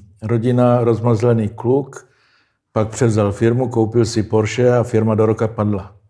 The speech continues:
jo. Protože ten člověk se nenaučil vztahu k té práci, k tomu majetku, že jo. Rodiče ho nevedli, takže to může mít tyhle smutné dopady.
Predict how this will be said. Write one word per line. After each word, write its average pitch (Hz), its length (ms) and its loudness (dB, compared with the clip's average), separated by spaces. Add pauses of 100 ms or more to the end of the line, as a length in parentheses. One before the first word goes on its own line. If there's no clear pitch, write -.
jo. 107 320 -10 (460)
Protože 113 240 -4
ten 110 180 -2
člověk 107 180 -4
se 110 120 -4
nenaučil 110 520 -2
vztahu 104 360 -4
k 107 60 -10
té 110 120 -2
práci, 107 720 -8 (480)
k - 80 -18
tomu 104 180 -4
majetku, 101 460 -6
že 95 120 -8
jo. 95 120 -8 (440)
Rodiče 101 380 -6
ho 104 60 -2
nevedli, 101 400 -2 (480)
takže 104 300 -8 (460)
to 107 80 -6
může 104 200 0
mít 107 140 0
tyhle 110 200 0
smutné 107 380 -8
dopady. 104 460 -4